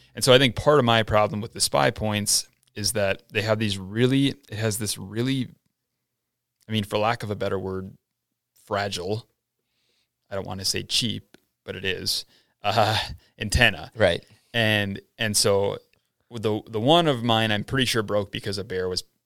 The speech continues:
Speaker 1: fiddling with it. The other one, I'm pretty sure broke, the antenna broke because I just was transporting it in my bag. And so the one tip I have for guys that are using those cameras is just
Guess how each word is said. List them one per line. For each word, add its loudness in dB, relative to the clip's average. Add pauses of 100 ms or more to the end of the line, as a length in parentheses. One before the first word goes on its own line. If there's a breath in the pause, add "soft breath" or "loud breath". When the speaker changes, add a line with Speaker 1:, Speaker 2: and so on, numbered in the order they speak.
(180)
Speaker 1:
fiddling -10
with -10
it. -6 (120)
The -2
other 6
one, 2
I'm -4
pretty -6
sure -4 (460)
broke, -4
the -10
antenna -6
broke -8
because -6 (140)
I -6
just -6
was -8
transporting -8
it -10
in -12
my -16
bag. -10 (400 loud breath)
And -2
so 4
the 2
one 6
tip 4
I 2
have -2
for -8
guys -4
that -6
are -4
using -2
those -6
cameras -2
is -8 (180)
just 0